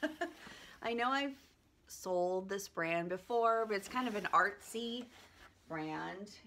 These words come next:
And this is just a cool sweater. I can't quite tell what the print is. Sometimes if I take a picture of something and then look at the photograph, I can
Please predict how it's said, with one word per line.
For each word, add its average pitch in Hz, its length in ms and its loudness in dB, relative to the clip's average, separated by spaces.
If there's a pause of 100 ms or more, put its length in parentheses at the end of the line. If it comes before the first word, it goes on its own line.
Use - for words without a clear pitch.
And 196 200 -4
this 214 200 -4
is 214 320 -2
just 339 260 -10
a 427 140 -2
cool 240 220 2
sweater. 175 600 0 (1200)
I 220 40 -10
can't 220 380 -8
quite 208 260 -4
tell 180 300 -2
what 180 200 -4
the 156 80 -6
print 294 640 -6
is. 226 720 -2 (1000)
Sometimes 254 400 -4
if 220 100 -6
I 196 100 -2
take 226 300 -6
a - 40 -6
picture 311 600 -8
of 339 80 -6
something 359 420 -6
and 277 100 -2
then 208 140 -4
look 208 160 -8
at 220 100 -8
the 156 80 -8 (100)
photograph, 160 800 -2
I 160 100 -4
can 180 300 -12